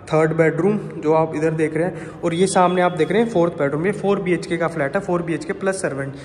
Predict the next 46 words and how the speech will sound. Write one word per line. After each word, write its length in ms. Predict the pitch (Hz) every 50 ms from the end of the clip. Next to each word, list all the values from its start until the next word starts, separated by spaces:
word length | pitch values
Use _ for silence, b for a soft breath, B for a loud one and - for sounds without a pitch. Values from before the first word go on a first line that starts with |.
| B B B B
जिसका 240 | - 165 165 - 190
size 260 | 185 196 185 180 180
approximately 580 | 180 175 175 170 170 - 180 170 160 160 185 190 -
तीन 140 | 190 180 180
हज़ार 220 | 175 165 156 156
square 260 | 156 - - 160 151 -
feet 160 | 160 147 147
होने 180 | 143 139 143
वाला 280 | 143 139 143 139 147 156
है। 140 | 175 190 208 B B B B B B -
आइए, 200 | 147 165 190 196
video 340 | 170 160 170 165 156 185 185
में 120 | 190 185 185 -
पूरा 260 | 175 170 170 175 180
मैं 180 | 170 170 170 170
tour 160 | 170 160 156
कराता 360 | 165 160 156 139 135 - 147
हूँ। 400 | 165 208 220 - - - - - - -
हमारा 240 | 151 156 160 175 170
first 300 | 170 170 170 165 170 170
bedroom 360 | 165 165 165 170 170 165 165
enter 220 | 156 151 - 160
करते 260 | 165 165 160 160 165 170
ही 60 | 170
आ 100 | 160 151
गया, 140 | 151 170 180
जैसे 260 | 170 170 165 - 165
आपने 220 | 160 156 160 160 151
देखा, 260 | 151 147 151 - 180
ये 80 | 185 175
first 260 | - 160 156 - -
bedroom 360 | 147 151 143 147 156 160 156 160
है। 140 | 185 202 208 - 151
Then 160 | 156 160 170
इसके 220 | 165 165 - - 180
साथ 340 | - 170 160 - 170 - 170
लगा 100 | 165 160
हुआ 180 | 160 160 170 170
right 220 | 165 151 185 -
side 240 | - 175 160 151 151
में 100 | 160 165
ही 60 | 160
आपका 240 | 147 139 - 190 196
ड्राइंग 300 | 190 170 165 156 156 156
एरिया 240 | 143 139 151 139 131
है, 80 | 120